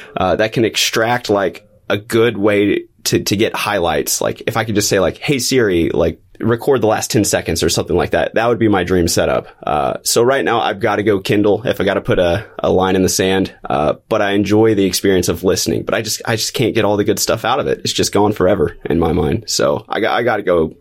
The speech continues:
traditional, and I never do print. So, uh,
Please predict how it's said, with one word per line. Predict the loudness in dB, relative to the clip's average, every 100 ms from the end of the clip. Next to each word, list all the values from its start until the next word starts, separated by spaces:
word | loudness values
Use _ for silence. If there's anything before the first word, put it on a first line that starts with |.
| _
traditional, | -4 -2 0 0 -2 -4 -6
and | -2
I | 0
never | 0 0
do | -2
print. | -2 -4 -4 -8
So, | -4 -2 -2 -4 -18 -20 -10
uh, | -4 -2 -4